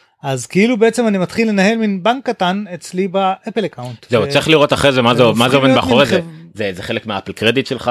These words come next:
Speaker 2: כמו שיש לך באפסטור, צריך לראות בדיוק למה זה משמש,
Speaker 1: כן.
Speaker 2: כמובן שהאינטרס מלא של אפל זה, זה באמת יהיה חלק מזה. אמ, אני רוצה טיפה, אני אגיב פה לכמה הערות. אה, לגבי כולם מגמגמים,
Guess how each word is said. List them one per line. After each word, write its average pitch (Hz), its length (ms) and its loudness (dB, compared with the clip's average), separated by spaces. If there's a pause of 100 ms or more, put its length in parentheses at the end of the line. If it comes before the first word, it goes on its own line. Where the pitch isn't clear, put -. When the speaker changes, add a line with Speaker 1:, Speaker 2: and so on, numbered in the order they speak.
(160)
Speaker 2:
כמו 87 140 -8
שיש - 160 -8
לך - 60 -4
באפסטור, 98 720 0
צריך - 200 -14
לראות 135 220 0
בדיוק 123 220 -2
למה 113 160 2
זה 110 60 2
משמש, 135 300 2
Speaker 1:
כן. 127 60 -6
Speaker 2:
כמובן 104 180 -2
שהאינטרס 104 380 0
מלא 98 160 0
של 87 140 -4
אפל 90 180 -8
זה, 80 120 -12
זה 82 80 -10
באמת 87 300 -8
יהיה 80 100 -2
חלק - 320 -10
מזה. 80 240 -10 (1120)
אמ, 104 680 0 (1900)
אני 123 140 -2
רוצה 113 240 0
טיפה, 120 240 0
אני 98 200 -2
אגיב 98 200 -4
פה 95 100 -6
לכמה 87 260 -8
הערות. 78 400 -12 (440)
אה, 98 160 -6
לגבי 120 320 0
כולם 160 200 2
מגמגמים, 107 560 -4